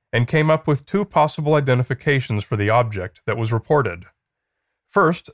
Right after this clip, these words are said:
that it was a B two Spirit stealth bomber, and second, that it was a prototype cargo blimp built by Aerion.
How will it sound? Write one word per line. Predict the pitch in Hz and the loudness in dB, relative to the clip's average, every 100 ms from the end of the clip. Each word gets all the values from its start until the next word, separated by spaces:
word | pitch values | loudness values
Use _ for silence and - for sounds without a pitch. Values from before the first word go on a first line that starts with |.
| - | -2
that | 131 | 0
it | 120 | 2
was | 127 | 0
a | 120 | 0
B | 107 185 | 0 -2
two | - 175 156 | -2 0 0
Spirit | - - 160 113 104 _ | -2 -2 0 0 -2 _
stealth | - - 107 117 - | -18 -4 -2 -2 -2
bomber, | 113 113 101 80 - _ _ _ _ - | 0 0 0 -4 -14 _ _ _ _ -4
and | 104 | -4
second, | - 180 175 117 127 _ _ _ _ | 0 0 0 -2 -2 _ _ _ _
that | 131 | 0
it | 135 | 2
was | 139 | 2
a | 131 | -2
prototype | - 180 175 - 165 160 - | 0 0 0 0 0 -2 -4
cargo | - 185 147 113 | -2 0 2 0
blimp | 98 98 95 107 _ - | 0 -2 -2 -4 _ -6
built | 113 127 131 | 0 0 0
by | - 120 | 0 0
Aerion. | 120 120 107 87 82 80 | 2 2 2 -2 -8 -12